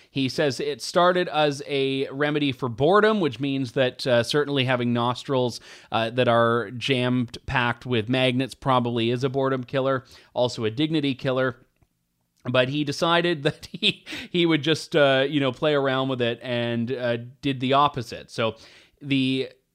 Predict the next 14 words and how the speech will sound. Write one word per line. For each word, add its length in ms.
<laughs> 840
this 160
part's 400
great. 380
He 160
said 220
the 80
hope 320
was 300
that 280
if 280
you 260
brought 320
your 380